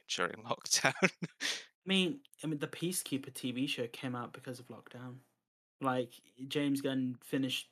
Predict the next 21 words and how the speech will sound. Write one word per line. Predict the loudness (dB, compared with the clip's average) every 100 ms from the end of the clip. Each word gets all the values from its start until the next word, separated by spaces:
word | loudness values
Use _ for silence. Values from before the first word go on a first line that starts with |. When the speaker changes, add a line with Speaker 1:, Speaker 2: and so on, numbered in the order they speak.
| _ -6
Speaker 2:
he | -2
was | 0
edit-, | 0 -2
I |
think | -2 -2
he | -2
was | -2
editing | -2 0 -4 -6
Suicide | -4 -4 -4 -6 -6
Squad, | -6 -4 -4 -8 -14 _ _ _ _ _ 4
and | 6 6
he | 2 -2
just, | -2 -4
he | -8 -6
just | -6 -4
wrote | 2 2 2
the | -4
Peacekeeper | 0 0 0 -4 -2
T | -2 0
V | 0
show, | 2 2